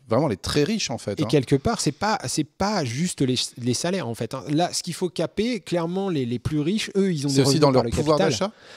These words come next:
Speaker 2: Non, non,
Speaker 1: Ah
Speaker 2: c'est
Speaker 1: oui, dans leur capital.
Speaker 2: c'est le cap-, c'est les revenus du capital qu'il faut, qu'il faut aller chercher, voire même les niveaux de l'héritage. C'est-à-dire que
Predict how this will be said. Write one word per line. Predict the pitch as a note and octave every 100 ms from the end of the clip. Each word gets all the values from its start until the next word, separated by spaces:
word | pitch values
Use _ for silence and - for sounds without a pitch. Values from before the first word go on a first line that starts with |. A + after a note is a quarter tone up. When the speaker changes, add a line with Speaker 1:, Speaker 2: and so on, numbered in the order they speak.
| -
Speaker 2:
Non, | D3+
non, | G#3 A3 -
Speaker 1:
Ah | -
Speaker 2:
c'est | D#3
Speaker 1:
oui, | G#3
dans | D#3
leur | C#3+ -
capital. | G#3+ - F#3 A3+ C3+
Speaker 2:
c'est | B2
le | B2+
cap-, | F#3+
c'est | E3 D#3+
les | D#3+
revenus | F#3+ G#3
du | E3+
capital | F#3 - G3 A3 C#3
qu'il | C#3
faut, | - C#3+ C3 B2 B2
qu'il | -
faut | -
aller | C#3
chercher, | C3 C#3 A3+ G#3+
voire | C3+ D#3 E3
même | F3 B3 G#3 B2
les | C#3+
niveaux | D#3 E3 G3
de |
l'héritage. | D#3+ D#3+ - D#3 A2 - _
C'est-à-dire | - A#2
que | -